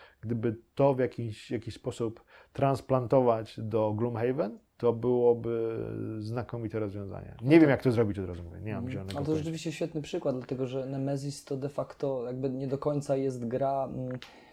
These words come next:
Speaker 2: w pełnym znaczeniu tego słowa, gra przygodowa, prawda?
Speaker 1: Tak.
Speaker 2: Tam nie mamy jakby kart przygody, czy tam kart zdarzeń, takich, które nie z, z opisem i tak dalej. To też jest gra euro, de facto,
Speaker 1: Oczywiście.
Speaker 2: prawda?
Speaker 1: To
Speaker 2: Taka
Speaker 1: też masz zarza-, zarządzanie
Speaker 2: Tak.
Speaker 1: kartami, zagrywanie akcji.
Speaker 2: A mimo wszystko jest ogromny klimat, a,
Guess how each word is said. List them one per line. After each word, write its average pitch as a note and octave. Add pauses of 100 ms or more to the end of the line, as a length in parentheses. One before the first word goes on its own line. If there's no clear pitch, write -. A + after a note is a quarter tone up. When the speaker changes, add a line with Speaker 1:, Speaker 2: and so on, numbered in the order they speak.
Speaker 2:
w -
pełnym D#3
znaczeniu C#3
tego C#3+
słowa, C#3+
gra C#3+
przygodowa, C#3
prawda? G#2+
Speaker 1:
Tak. A2
Speaker 2:
Tam D3+
nie D#3+
mamy F3
jakby B2
kart G#2+
przygody, A2+
czy -
tam A2+
kart A2+
zdarzeń, A2+
takich, G#2+
które A2+
nie A2
z, G#2
z G#2+
opisem A2+
i G#2+
tak G#2
dalej. A#2+ (220)
To C#3
też D3+
jest C#3+
gra C#3
euro, G#2+
de -
facto, A#2
Speaker 1:
Oczywiście. E3
Speaker 2:
prawda? B2 (200)
Speaker 1:
To C#3+
Speaker 2:
Taka C3+
Speaker 1:
też G3+
masz D3+
zarza-, C3+
zarządzanie B2+
Speaker 2:
Tak. A2+
Speaker 1:
kartami, A#2+
zagrywanie A#2
akcji. A#2+
Speaker 2:
A B2
mimo C#3
wszystko D3
jest C#3+
ogromny C#3+
klimat, C#3+
a, C#3